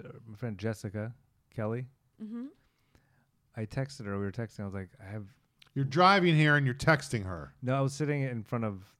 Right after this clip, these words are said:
Speaker 1: the Oaks up on
Speaker 2: It's
Speaker 1: Franklin.
Speaker 2: grilled cheese night.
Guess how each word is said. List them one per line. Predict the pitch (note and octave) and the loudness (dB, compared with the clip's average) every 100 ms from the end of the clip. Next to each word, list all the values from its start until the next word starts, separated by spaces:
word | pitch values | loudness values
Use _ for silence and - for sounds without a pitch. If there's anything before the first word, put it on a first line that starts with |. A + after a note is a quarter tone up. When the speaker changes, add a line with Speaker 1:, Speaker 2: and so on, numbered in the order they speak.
| - | -10
Speaker 1:
the | G#2+ G#2 | -8 -4
Oaks | G#2 F2+ - - - _ _ _ _ _ _ _ _ _ | -4 -4 -12 -20 -20 _ _ _ _ _ _ _ _ _
up | A#2 - | -12 -8
on | G2+ | -10
Speaker 2:
It's | F#2 | -8
Speaker 1:
Franklin. | G2+ F#2 C3+ | -10 -10 -14
Speaker 2:
grilled | G2+ F3+ | -16 -16
cheese | - - E3+ D#3+ | -18 -20 -20 -20
night. | D3+ | -20